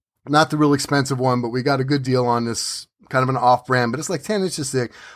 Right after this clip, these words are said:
Love the mattress. It was at a, like, a Sears outlet or discount or whatever.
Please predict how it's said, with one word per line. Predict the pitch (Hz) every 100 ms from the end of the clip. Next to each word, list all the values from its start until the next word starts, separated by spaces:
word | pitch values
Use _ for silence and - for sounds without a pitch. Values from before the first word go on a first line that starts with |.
| -
Love | 165 196 247
the | 208
mattress. | 180 151 120 92 - -
It | 120
was | 123
at | 135 131
a, | 113 110 -
like, | 120
a | 113
Sears | - 151 143 131
outlet | 131 117 127 127 120
or | 113 113
discount | 123 - 143 131
or | 127
whatever. | 127 123 127 131